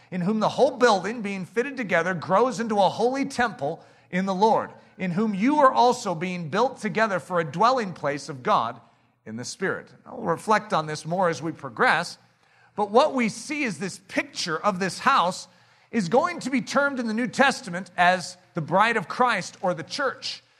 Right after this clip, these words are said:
And this becomes very, very important to all of us that believe. So what we see is this house, which is the pattern,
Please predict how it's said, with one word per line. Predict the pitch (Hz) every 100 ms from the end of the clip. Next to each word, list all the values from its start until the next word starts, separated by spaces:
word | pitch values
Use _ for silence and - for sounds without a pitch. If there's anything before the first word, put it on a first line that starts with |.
| _ _
And | 175 220
this | -
becomes | 226 233 196
very, | 156 254 285
very | 240 247 220
important | 190 240 269 190
to | 180
all | 190 180 185
of | 180
us | 175 -
that | -
believe. | 175 196 208 107 - - - _ _ _ _ _ _ _ _ _ _ _ _ _ _ _
So | -
what | 240 349
we | 359 294
see | - 196 202
is | 247 147
this | 247 -
house, | 220 160 254 - - - _ _ -
which | 190 -
is | 214
the | 143 214
pattern, | - 262 185 240 269